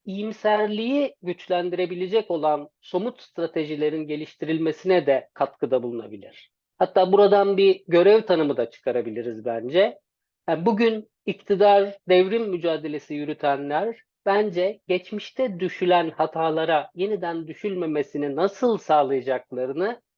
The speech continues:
somut olarak gösterme göreviyle de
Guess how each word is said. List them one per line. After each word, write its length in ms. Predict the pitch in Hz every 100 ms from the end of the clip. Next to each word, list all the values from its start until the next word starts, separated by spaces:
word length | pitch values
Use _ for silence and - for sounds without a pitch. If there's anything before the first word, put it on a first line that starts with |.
| _ _
somut 380 | - 208 262 -
olarak 400 | 180 185 226 -
gösterme 520 | 175 - - 175 214
göreviyle 640 | 190 175 185 185 175 151
de 140 | 123